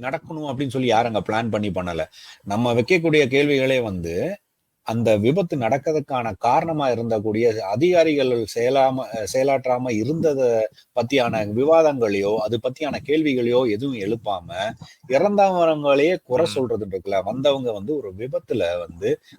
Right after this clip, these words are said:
Speaker 1: குழந்தைகளை பறி கொடுத்துருக்காங்க. எத்தனை குழந்தைகளை பறி கொடுத்துருக்காங்க, எத்தனை பேரு வந்து என்ன கனவுகளோட இருந்திருப்பாங்க, அவங்களோட, அவங்களோட இறப்பை வந்து இதை விட கேவலமா கொச்சப்படுத்துறதுக்கு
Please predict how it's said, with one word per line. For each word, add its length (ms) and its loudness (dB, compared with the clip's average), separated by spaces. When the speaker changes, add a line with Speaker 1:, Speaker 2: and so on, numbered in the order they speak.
Speaker 1:
குழந்தைகளை 460 2
பறி 240 2
கொடுத்துருக்காங்க. 540 -8
எத்தனை 320 -2
குழந்தைகளை 400 0
பறி 200 -4
கொடுத்துருக்காங்க, 420 -8
எத்தனை 280 -2
பேரு 320 0
வந்து 460 -2
என்ன 200 -2
கனவுகளோட 460 -2
இருந்திருப்பாங்க, 460 -6
அவங்களோட, 420 -2
அவங்களோட 420 -2
இறப்பை 360 0
வந்து 260 -4
இதை 340 -2
விட 380 -4
கேவலமா 360 2
கொச்சப்படுத்துறதுக்கு 1160 -4